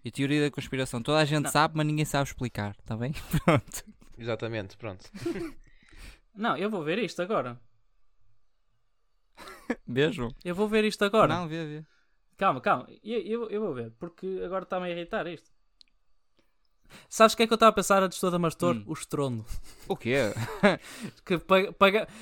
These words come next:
Speaker 2: passavas o, o cabo das, das tormentas e aparecia o estrondo.
Speaker 1: Ah, tá.
Speaker 2: Não era o Adamastor.
Speaker 1: O estrondo.
Speaker 3: Não, mas por exemplo, eu, eu agora queria dar o exemplo de, daquelas histórias que, por exemplo, os nossos avós ou
Speaker 2: Olha,
Speaker 3: bisavós
Speaker 2: tenho
Speaker 3: contam
Speaker 2: aqui
Speaker 3: das, das terrinhas, estás a ver, das
Speaker 2: Desculpa,
Speaker 3: aldeias.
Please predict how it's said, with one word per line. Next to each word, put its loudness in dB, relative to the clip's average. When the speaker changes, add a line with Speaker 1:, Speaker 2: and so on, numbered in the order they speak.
Speaker 2:
passavas 10
o, 2
o 0
cabo 4
das, -2
das -6
tormentas -4
e 0
aparecia -2
o 0
estrondo. -8
Speaker 1:
Ah, 0
tá. -8
Speaker 2:
Não -4
era -2
o -2
Adamastor. -8
Speaker 1:
O -12
estrondo. -12
Speaker 3:
Não, -4
mas -6
por -8
exemplo, -6
eu, -2
eu -2
agora -6
queria -8
dar -6
o -8
exemplo -12
de, -10
daquelas -12
histórias -12
que, -14
por -12
exemplo, -12
os -20
nossos -10
avós -8
ou -6
Speaker 2:
Olha, 2
Speaker 3:
bisavós -8
Speaker 2:
tenho -2
Speaker 3:
contam -6
Speaker 2:
aqui -4
Speaker 3:
das, -8
das -10
terrinhas, -10
estás -14
a -10
ver, -10
das -14
Speaker 2:
Desculpa, -2
Speaker 3:
aldeias. 2